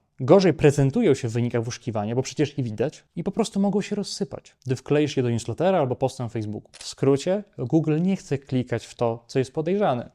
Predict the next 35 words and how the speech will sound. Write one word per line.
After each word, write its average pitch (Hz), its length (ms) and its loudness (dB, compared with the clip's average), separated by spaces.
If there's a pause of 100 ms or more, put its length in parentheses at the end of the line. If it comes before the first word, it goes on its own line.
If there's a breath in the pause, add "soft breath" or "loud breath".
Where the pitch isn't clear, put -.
tak - 160 -10
samo 143 220 -4
jak 151 120 -10
człowiek. 160 460 -8 (200)
Dlatego 143 340 0
co 170 180 0
robić? 185 440 0
Zamiast 135 360 0
podkreśleń 131 640 0 (200)
używaj 135 360 0
myślników 147 600 -2
między 117 200 -4
słowami, 117 500 -4 (120)
unikaj 175 640 4
polskich 143 520 2
liter, 131 340 -2 (140)
na 269 80 -2
przykład - 260 -2
eł, 143 440 2
eś, 120 420 -2
en, 113 300 -4 (340)
on 123 300 0 (320)
i 160 140 4
nie 170 180 2
używaj 185 360 4
dziwnych 131 360 -2
znaków 120 360 0
typu - 180 -4
procenty, 143 840 -2 (300)
znaki 131 400 -4
zapytania 139 640 0
czy 135 100 -4
jakieś 131 180 -8
niezrozumiałe 135 600 0
skróty. - 340 -8